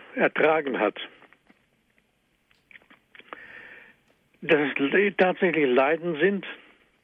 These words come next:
wie der, wie der Apostel sagt, die ich für euch ertrage, nämlich für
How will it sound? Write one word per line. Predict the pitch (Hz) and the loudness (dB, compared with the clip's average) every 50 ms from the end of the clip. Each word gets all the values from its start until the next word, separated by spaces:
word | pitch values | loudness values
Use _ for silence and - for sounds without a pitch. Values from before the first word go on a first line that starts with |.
| _ _ _ - - - - - - - - - - _ - | _ _ _ -18 -16 -14 -12 -12 -12 -14 -16 -18 -18 _ 0
wie | - 170 | 2 2
der, | 165 151 - _ - | 2 2 0 _ -2
wie | 170 175 | 0 2
der | 165 165 143 | 2 2 0
Apostel | 131 - - 175 147 - 180 170 151 | 0 -2 -2 -2 0 0 -2 0 0
sagt, | 185 180 156 151 | 0 -2 0 0
die | 190 190 165 | -2 -2 0
ich | - | -2
für | - 208 202 - | -2 -2 0 0
euch | 185 208 220 185 175 | 2 0 0 2 2
ertrage, | 156 147 - - - 117 107 98 98 95 92 95 87 - _ _ _ _ _ _ _ _ _ - - - - - _ _ _ _ _ _ _ - | 0 0 0 0 0 2 2 2 0 0 -2 -4 -6 -6 _ _ _ _ _ _ _ _ _ -20 -20 -20 -20 -20 _ _ _ _ _ _ _ -4
nämlich | 135 120 120 120 113 107 107 107 98 - - - - - _ _ _ _ - - - - - - _ _ _ _ _ _ _ - - - | 2 2 2 2 2 2 0 0 0 -2 -4 -10 -12 -16 _ _ _ _ -20 -20 -20 -20 -20 -20 _ _ _ _ _ _ _ -16 -14 -4
für | - 131 117 104 98 98 92 | 0 2 2 4 2 2 0